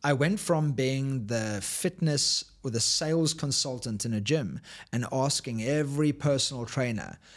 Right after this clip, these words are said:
"How much do you make? How many clients do you have? How does it work?" I just was, like, asking every question I could, to, honestly,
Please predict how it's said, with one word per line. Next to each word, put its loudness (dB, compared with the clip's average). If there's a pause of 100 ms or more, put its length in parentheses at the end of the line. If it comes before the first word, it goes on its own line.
(140)
"How 4
much 4
do 4
you 6
make? 2
How 0
many 4
clients 0
do 0
you 4
have? 2
How 0
does 2
it -2
work?" 2
I 0
just 0
was, -2
like, -4 (320)
asking 0 (100)
every 4
question 0
I -2
could, -4 (500)
to, 0 (1600)
honestly, 0